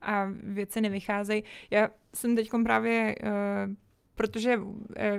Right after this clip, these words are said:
že jo, oznámili mimochodem, když jsme vlastně u toho, že jo, tak oznámili nějaký nový seriál podle Barbara Conana, o kterém taky zatím není nic ani řeč, ani jinýho, co to bude, ale jenom, že teda něco chystají. Tak jsme si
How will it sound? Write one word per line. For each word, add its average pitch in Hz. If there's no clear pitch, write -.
že 220
jo, 190
oznámili 214
mimochodem, 214
když 202
jsme 214
vlastně 208
u 190
toho, 196
že 208
jo, 202
tak 196
oznámili 208
nějaký 202
nový 202
seriál 202
podle 208
Barbara 196
Conana, 185
o 202
kterém 196
taky -
zatím 220
není 220
nic 226
ani 214
řeč, 214
ani 214
jinýho, 214
co 214
to 214
bude, 208
ale 196
jenom, 196
že 196
teda 202
něco 202
chystají. 190
Tak -
jsme 233
si 240